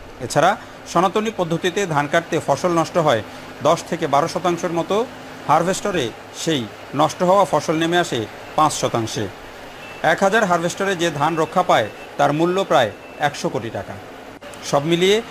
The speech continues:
এক হাজার কম্বাইন্ড হারভেস্টারে এক মৌসুমে তিনশো কোটি টাকার বাড়তি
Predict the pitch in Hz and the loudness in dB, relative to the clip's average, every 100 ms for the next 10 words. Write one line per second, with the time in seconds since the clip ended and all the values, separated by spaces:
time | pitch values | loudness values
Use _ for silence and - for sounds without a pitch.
0 | - - 151 165 185 214 - 180 175 196 | -12 -2 0 2 2 2 2 2 4 2
1 | 185 170 175 165 190 190 156 131 170 175 | 2 0 0 0 2 2 2 2 0 -2
2 | 196 170 - 175 170 - 165 160 156 143 | 0 0 0 -2 -2 -4 -4 -2 0 0
3 | 123 131 - 143 | 2 2 2 -2